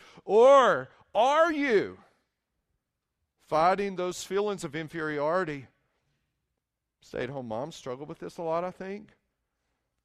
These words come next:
They look at working moms around them and think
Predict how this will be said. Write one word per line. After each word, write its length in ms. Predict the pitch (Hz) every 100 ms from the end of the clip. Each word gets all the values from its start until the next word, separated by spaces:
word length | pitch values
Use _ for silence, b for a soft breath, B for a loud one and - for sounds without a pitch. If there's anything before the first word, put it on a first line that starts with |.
| -
They 80 | 107
look 220 | 131 -
at 160 | 120 -
working 320 | 110 120 143 143
moms 340 | 139 147 156
around 320 | 147 135 151
them 260 | 156 170 190
and 140 | 135 - _ _
think 240 | 151 143